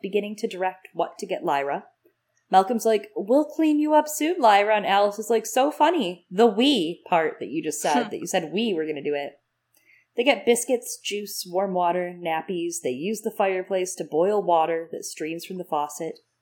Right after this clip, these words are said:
Speaker 1: Asta asks, "What if the shopkeeper comes?" And they're like, "He can't be mad. We're helping a baby." Asta and Malcolm argue and whisper about whether or not to tell Alice about their plan, and Malcolm's like, "I don't want to. She won't agree with it,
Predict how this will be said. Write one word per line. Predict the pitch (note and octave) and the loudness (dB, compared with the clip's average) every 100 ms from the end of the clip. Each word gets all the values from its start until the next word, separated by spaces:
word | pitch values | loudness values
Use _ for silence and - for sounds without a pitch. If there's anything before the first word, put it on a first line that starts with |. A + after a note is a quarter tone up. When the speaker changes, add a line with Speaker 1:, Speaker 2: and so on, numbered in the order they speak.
| _ _ _ _ _ - | _ _ _ _ _ 4
Speaker 1:
Asta | G3 G3+ - | 4 4 0
asks, | G#3 G#3 G3+ - - | 2 2 -2 -8 -2
"What | G3+ | 2
if | C#4+ - | 2 0
the | C4+ | -2
shopkeeper | - C#4 C4+ - A3 F#3+ | 2 2 0 -6 -8 -6
comes?" | - E3 E3 E3+ | -2 -2 -2 -6
And | F3 | -4
they're | F3 F3 | -2 0
like, | F3+ F3 - _ | 0 -4 -10 _
"He | - | -10
can't | C#4 - D#4+ | -6 -2 -2
be | - G#3+ | -2 -4
mad. | F3 F#3+ A#3 | 0 0 0
We're | B3 | 0
helping | C#4 C#4 C#4+ | -2 -2 -2
a | B3+ | -2
baby." | G#3 F3+ A#3 D#4 G#3 F#3+ D#3+ - _ _ - - - | -2 0 4 4 2 -2 -4 -8 _ _ -20 -18 4
Asta | A3 B3 B3 D4+ | 8 8 8 4
and | A#3+ | 6
Malcolm | G3 F#3+ A3 G3+ - | 4 4 2 2 2
argue | G3+ G#3 A#3 | 2 2 -2
and | G#3 | -2
whisper | F#3 - F3 | -4 -4 -4
about | E3 D3+ C#3+ | 0 0 2
whether | F3+ G3+ | 0 0
or | G3+ | -2
not | F#3 - | -2 -4
to | - | -10
tell | - D3+ - | -4 -4 -2
Alice | D3 D3+ C#3+ - | -2 -2 -2 -4
about | D3+ - | -4 -4
their | C#3 | -6
plan, | C3+ - C#3 C3+ | -8 -4 -2 -2
and | C#3 | -4
Malcolm's | C#3+ D3+ F3+ F3 | -4 -6 -8 -4
like, | F3+ - | -4 -4
"I | - | -6
don't | B3 - | -6 -4
want | G3 A3 | -4 -4
to. | - G3 F3 | -4 -4 -4
She | - | -6
won't | F#3 A3+ | -2 -2
agree | B3 E3+ A3 | -2 -4 -6
with | G3 | -6
it, | F3 F3 | -6 -6